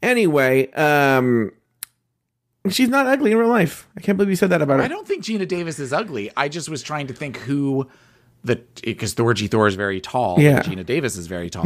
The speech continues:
Speaker 2: So
Speaker 1: Mm-hmm.
Speaker 2: that's where I went that. I do not think, I think Lori Petty is ugly.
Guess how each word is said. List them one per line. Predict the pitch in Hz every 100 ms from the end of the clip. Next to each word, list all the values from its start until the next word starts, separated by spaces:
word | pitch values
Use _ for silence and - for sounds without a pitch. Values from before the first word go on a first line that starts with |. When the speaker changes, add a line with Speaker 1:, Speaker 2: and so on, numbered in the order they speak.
| 147
Speaker 2:
So |
Speaker 1:
Mm-hmm. | 131
Speaker 2:
that's | 139 151 -
where | 104
I | 95
went | 92 85
that. | 85 80
I | 95
do | 92 104
not | 101 -
think, | 95 90
I | 117
think | 127 113
Lori | 95 87
Petty | 117 120
is | 107
ugly. | 80 78 80